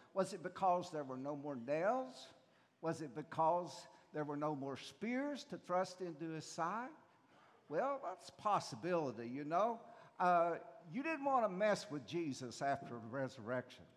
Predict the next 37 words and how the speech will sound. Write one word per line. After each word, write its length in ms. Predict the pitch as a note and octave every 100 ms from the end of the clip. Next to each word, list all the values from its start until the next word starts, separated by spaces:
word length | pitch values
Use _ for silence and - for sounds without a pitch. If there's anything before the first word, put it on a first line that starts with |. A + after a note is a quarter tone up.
| -
Now, 80 | A#2
one 140 | A3+
thing 200 | B3 C#4+
you 100 | B3
gotta 220 | G#3+ G3 D#3+
remember 380 | C#3+ F3 D3
about 340 | C#3+ C3+ A2+ -
Jesus 520 | D3 D3 G#2 G#2 -
is 120 | F#2 -
this. 260 | D#3+ E2+ - - _ _ _ _ _ _
The 80 | D#3
only 200 | A#3 C#4
reason 560 | B3 A#3+ A#3 F3+ D3+ B2+
that 420 | C3 A#2+ - -
the 60 | C3+
Lord 360 | D#3+ G#3+ G3
subjected 640 | - C#3+ G#2+ F3+ G#3+ - A#2 -
himself 560 | A#2 - C#3+ B2+ C3
to 80 | -
these 220 | A#2+ B2+ -
things 360 | C3 D#3 D#3+
is 120 | E3
because 600 | - C#3+ - D#3+ D#3+ - -
it 160 | D#3+ E3
was 100 | C3
the 100 | B2+
Father's 460 | - D3 C3 A#2+ G#2 F#3+
will 300 | C4+ G#3 C#2 - _ _ _ _
at 160 | D#3+ D#3+
that 220 | C#3 -
time. 340 | D3 C3 F2 F#2+ - - - - - _ -
But 180 | D#3+ D#3
now 300 | G#3 C4+ C4+
it 120 | F#3+
wasn't 380 | B3 C#4 A3 C3+
the 80 |
Father's 520 | F3 E3 E3 F3+ E3